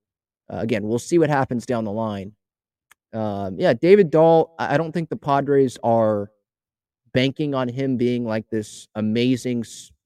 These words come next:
you know, star outfield player or being even as good as Profar was this past season. I think they're hoping that he can bounce back and be a, a good bench piece. And then with Matt Carpenter, they're hoping that he can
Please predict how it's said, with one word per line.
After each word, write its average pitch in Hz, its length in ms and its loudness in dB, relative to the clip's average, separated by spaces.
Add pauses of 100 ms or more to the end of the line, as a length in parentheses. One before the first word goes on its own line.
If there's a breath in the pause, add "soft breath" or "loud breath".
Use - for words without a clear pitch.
(160)
you 87 80 -18
know, 82 80 -14
star 120 560 -2
outfield 117 460 -2
player 143 520 2
or 98 300 -6 (600)
being 135 280 4
even 131 240 0
as 113 140 -2
good 127 200 2
as 107 120 -2
Profar 147 500 0
was 151 280 -2
this 151 140 -8
past 156 300 -2
season. 156 300 -6
I 117 80 -4
think 135 240 -8
they're 117 240 0 (420)
hoping 180 360 4
that 123 200 0
he 135 160 -2
can 113 180 -4
bounce 120 300 -4
back 113 320 -2
and 113 160 -4
be 113 160 0
a, 98 160 -2 (200)
a 107 80 -10
good 120 280 0
bench 113 300 -6
piece. 208 340 -6
And 110 140 -6
then 110 120 -2
with 110 120 -6
Matt 139 240 0
Carpenter, 156 560 -2 (500)
they're 123 120 2
hoping 147 320 0
that 131 120 0
he 135 80 2
can 120 300 -4